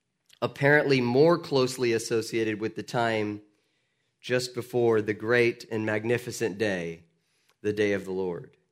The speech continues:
Well, we have to ask ourselves, too, then, what is the day of the Lord? The day of the Lord, as it is used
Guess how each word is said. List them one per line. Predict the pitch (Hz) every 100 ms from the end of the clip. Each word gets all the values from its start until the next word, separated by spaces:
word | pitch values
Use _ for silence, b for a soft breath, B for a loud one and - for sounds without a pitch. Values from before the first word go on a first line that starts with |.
| _ _ _ _ _ _ _ _ _ _ _
Well, | 117
we | 120
have | 139
to | 139
ask | 127 135
ourselves, | 131 113 127 110 -
too, | 160 151
then, | 123 113
what | 120 165
is | 190 160
the | 156
day | 113 123 123
of | 107
the | 110
Lord? | 104 113 95 80 _ _ _ _ _ _ _ _ _ _ _ _ _ _ _ -
The | 127
day | 156 196
of | 202
the |
Lord, | 180 175 165
as | 139
it | 165
is | 135 127
used | 143 160 156 156 -